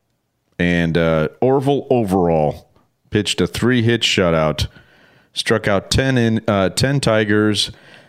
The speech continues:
and rode a first inning Frank Chance R B I single to victory.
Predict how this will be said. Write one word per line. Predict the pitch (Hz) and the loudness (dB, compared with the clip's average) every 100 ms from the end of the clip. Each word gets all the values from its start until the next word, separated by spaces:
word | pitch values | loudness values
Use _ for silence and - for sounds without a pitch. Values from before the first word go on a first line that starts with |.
| _ _ | _ _
and | 104 98 92 90 87 87 95 | 0 2 2 2 0 -2 0
rode | 117 117 113 | 2 2 2
a | 104 92 87 | 2 2 0
first | - 151 160 - | -2 -2 -2 0
inning | 123 117 110 98 | 0 2 0 -2
Frank | - 123 127 123 | -2 -2 -2 -2
Chance | - 107 98 | 0 0 0
R | - 104 | -2 0
B | 110 98 | 0 2
I | 92 90 | 2 0
single | - 90 82 80 | 0 0 0 -2
to | - | -4
victory. | 71 65 - 60 52 | -4 -4 -4 -4 -4